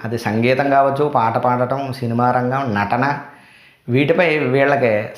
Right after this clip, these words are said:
సహజంగానే ఆసక్తి అనేది వీళ్ళకు ఉంటుంది. ఈ రంగాల్లో కూడా అభివృద్ధి అనేది ఉంటుంది వీరికి. వీళ్ళ అభిరుచి ఏంటంటే ఆనందంగా జీవించడం, చక్కటి మంచి ఇళ్ళు కట్టుకోవటం, చక్కటి ఇంట్లో నివాసం ఉండడం,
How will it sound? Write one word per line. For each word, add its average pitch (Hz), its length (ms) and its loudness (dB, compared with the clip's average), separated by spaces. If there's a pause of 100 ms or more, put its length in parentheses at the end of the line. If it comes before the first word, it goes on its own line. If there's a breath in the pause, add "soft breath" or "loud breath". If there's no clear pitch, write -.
సహజంగానే 175 1000 0
ఆసక్తి 135 460 0
అనేది 139 480 -2
వీళ్ళకు 127 280 0
ఉంటుంది. 110 300 -4 (300)
ఈ 131 80 2
రంగాల్లో 139 440 2
కూడా 151 220 0
అభివృద్ధి 135 540 0
అనేది 131 240 0
ఉంటుంది 127 320 -2
వీరికి. 110 300 -4 (840 soft breath)
వీళ్ళ 160 200 2
అభిరుచి 175 600 2
ఏంటంటే 156 400 0
ఆనందంగా 135 500 0
జీవించడం, 123 520 0
చక్కటి 151 640 -4
మంచి 120 360 0
ఇళ్ళు 123 200 2
కట్టుకోవటం, 120 560 0 (360)
చక్కటి 143 300 -2
ఇంట్లో 131 220 0
నివాసం 117 400 2
ఉండడం, 120 340 -2